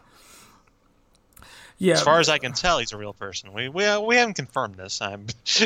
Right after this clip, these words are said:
Speaker 2: I don't
Speaker 1: but
Speaker 2: know if you've met the man or not, but, uh, yeah.
Speaker 1: No.
Speaker 2: But, uh, yeah, the, I remember Beyond all the way back from that, and, uh,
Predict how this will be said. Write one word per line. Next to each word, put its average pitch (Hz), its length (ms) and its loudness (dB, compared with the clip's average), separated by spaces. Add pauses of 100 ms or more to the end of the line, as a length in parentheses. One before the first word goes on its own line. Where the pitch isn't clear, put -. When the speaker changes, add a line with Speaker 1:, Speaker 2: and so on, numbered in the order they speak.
(500)
Speaker 2:
I 196 380 0
don't 180 80 6
Speaker 1:
but 170 160 4
Speaker 2:
know 160 80 4
if 147 100 2
you've 147 140 -4
met 127 180 0
the 113 100 -10
man 107 160 -8
or 107 100 -6
not, 113 220 -2 (100)
but, 113 280 -6
uh, - 140 -12 (260)
yeah. 135 200 0 (540)
Speaker 1:
No. 185 100 -8
Speaker 2:
But, 123 260 2
uh, 123 180 2
yeah, 190 260 2
the, 151 140 2
I 135 80 4
remember 151 300 -2
Beyond 143 340 0
all 135 160 0
the 139 60 -4
way 135 80 -2
back 131 260 2
from 120 160 -18
that, 120 480 -2
and, 110 260 -4
uh, 110 280 2